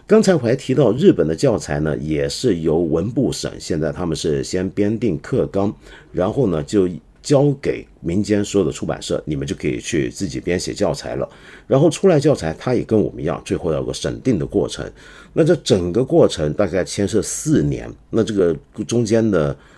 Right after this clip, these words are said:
考虑的东西特别多，特别仔细，他们做事又比较慢，所以要四年才出得了一套教材推出市面。推出市面之后怎么办呢？他就很担心啊，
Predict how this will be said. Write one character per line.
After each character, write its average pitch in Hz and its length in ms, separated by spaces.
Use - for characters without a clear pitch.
考 - 240
虑 110 120
的 87 60
东 87 120
西 80 140
特 95 240
别 69 180
多， 73 220
特 - 180
别 76 160
仔 58 220
细， - 300
他 - 100
们 78 100
做 85 140
事 - 140
又 76 80
比 65 80
较 80 100
慢， 98 180
所 113 160
以 101 40
要 85 80
四 - 280
年 57 300
才 - 160
出 101 220
得 87 100
了 67 240
一 - 80
套 98 200
教 113 200
材 - 160
推 - 180
出 90 140
市 - 200
面。 80 160
推 233 120
出 247 100
市 233 180
面 180 200
之 165 80
后 156 80
怎 104 120
么 78 120
办 120 280
呢？ 78 140
他 - 100
就 190 140
很 147 240
担 151 300
心 139 360
啊， 71 140